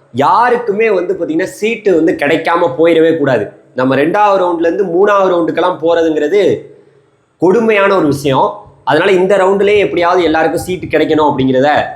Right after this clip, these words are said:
நான் வந்து எல்லாருக்கும் ப்ரே பண்ணிக்கிறேன். எப்படி இருந்தாலும் வந்து பாத்தீங்கன்னா ஜூலை இருபத்தொன்பதாம் தேதி காலையில பத்து மணிக்கு உங்களுக்கு ஏதோ ஒரு காலேஜ்ல ஏதோ ஒரு கோர்ஸ் கிடைக்க தான் போகுது.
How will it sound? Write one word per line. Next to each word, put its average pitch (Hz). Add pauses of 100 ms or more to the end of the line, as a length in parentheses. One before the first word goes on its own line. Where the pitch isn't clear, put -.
நான் 127
வந்து 139
எல்லாருக்கும் 143
ப்ரே 175
பண்ணிக்கிறேன். 151 (420)
எப்படி 123
இருந்தாலும் 170
வந்து 180
பாத்தீங்கன்னா 165
ஜூலை 170
இருபத்தொன்பதாம் 156
தேதி 147
காலையில 147
பத்து -
மணிக்கு 156 (220)
உங்களுக்கு 147
ஏதோ 185
ஒரு 214
காலேஜ்ல 160 (120)
ஏதோ 165
ஒரு 165
கோர்ஸ் 170
கிடைக்க 147
தான் 143
போகுது. 127